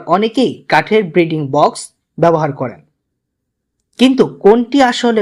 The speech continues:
ভালো? চলুন আজকে বিস্তারিত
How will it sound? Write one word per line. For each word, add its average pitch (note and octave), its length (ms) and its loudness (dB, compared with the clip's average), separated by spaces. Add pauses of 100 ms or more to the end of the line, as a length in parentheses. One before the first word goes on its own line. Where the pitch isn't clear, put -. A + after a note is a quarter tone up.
ভালো? C#3 280 -8 (1200)
চলুন F#3+ 220 2 (100)
আজকে F3 400 0 (680)
বিস্তারিত F#3+ 500 -4